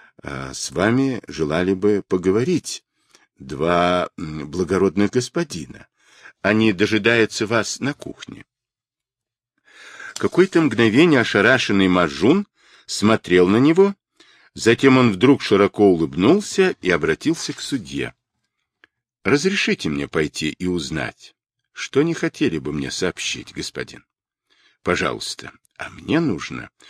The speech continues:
кое-что уточнить у нашего хозяина. Когда освободишься, приходи в Красный павильон".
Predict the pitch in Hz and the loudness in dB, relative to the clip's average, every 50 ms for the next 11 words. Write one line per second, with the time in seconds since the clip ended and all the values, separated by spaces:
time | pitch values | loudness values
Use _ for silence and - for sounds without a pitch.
0 | - - - - - - _ _ - - 120 151 160 143 - - - 143 147 139 | -20 -20 -20 -20 -20 -20 _ _ 2 4 4 4 2 0 -6 -6 -4 -2 -2 -2
1 | - - 101 - - - - 95 123 135 - - 101 80 78 90 98 - - 107 | 0 0 0 0 -2 -4 -2 -2 -2 -2 -2 -4 -4 -2 -2 -2 -4 -4 -6 -6
2 | 107 110 - 107 104 - - 76 60 58 53 50 - - - - _ _ _ _ | -8 -6 -4 -4 -4 -4 -6 -8 -8 -10 -12 -16 -20 -20 -20 -20 _ _ _ _
3 | _ _ - - - - _ - - 90 87 76 78 104 104 92 - - - 82 | _ _ -20 -20 -20 -20 _ -4 -2 -2 0 2 2 2 2 2 0 -2 -4 -4
4 | 69 73 71 65 - 170 196 - - - - - - - - 80 - - - 71 | -4 -4 -4 -2 0 0 0 0 -2 -6 -8 -10 -8 -8 -8 -6 -6 -6 -4 -2
5 | 113 165 170 - - 90 78 85 104 - - 127 113 - - 104 87 73 65 64 | -2 -2 -2 -4 -4 -2 -2 0 -2 -2 -6 -8 -8 -6 -6 -6 -6 -8 -10 -12
6 | - - - - | -14 -16 -18 -20